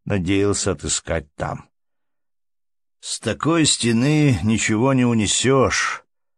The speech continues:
Он погасил, наконец, крохотное пламя.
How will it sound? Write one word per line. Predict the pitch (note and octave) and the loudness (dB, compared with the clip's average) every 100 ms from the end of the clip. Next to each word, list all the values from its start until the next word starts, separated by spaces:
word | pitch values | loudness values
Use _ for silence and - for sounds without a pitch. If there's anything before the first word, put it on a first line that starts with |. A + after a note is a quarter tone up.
| _ _ _ _ | _ _ _ _
Он | - | -4
погасил, | B2 - E2+ - B2+ | -2 -4 -2 0 0
наконец, | G#2 E2+ E2+ F#2 F#2+ | 0 -2 -2 -2 -4
крохотное | - F2 E2+ E2 - D#2+ D2+ | -4 -2 -2 -6 -4 -6 -4
пламя. | - D2+ C#2 D#2 D2 | -6 -4 -4 -6 -10